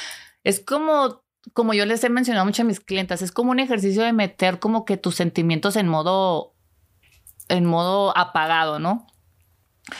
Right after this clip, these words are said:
Van a decir, "Bueno, ¿y cómo se puede hacer eso, Mica?". Teniendo una terapia de shock. O sea, tengan una terapia como la mía, eh, que yo creo que sería desde muy pequeños, porque desde muy pequeños nos enseñan también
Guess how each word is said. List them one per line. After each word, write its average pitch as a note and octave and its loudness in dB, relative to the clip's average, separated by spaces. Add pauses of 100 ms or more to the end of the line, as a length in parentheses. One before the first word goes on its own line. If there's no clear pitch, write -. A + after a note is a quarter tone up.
(360)
Van F3+ 0
a - 4
decir, G3+ 2
"Bueno, F#3+ 2
¿y E3+ -2
cómo F3+ 0
se A3+ 0
puede F#3 4
hacer G3+ 2
eso, G3 2
Mica?". F3+ -2
Teniendo F3+ 2
una F#3+ 2
terapia D#3+ 0
de D3 -2
shock. - -12
O F3+ -2
sea, E3+ 0
tengan G3 2
una G#3+ 0
terapia G3+ 0
como G#3+ 0
la F3+ 0
mía, C4 0 (600)
eh, E3 2 (720)
que F#3+ 2
yo F3 2
creo F#3+ -4
que A#3 -2
sería G3+ 4
desde G3+ 0
muy F3 0
pequeños, G3 -2 (220)
porque F3+ 0
desde E3+ 0
muy E3 0
pequeños F#3+ 0
nos G3 0
enseñan E3+ 0
también E3+ 2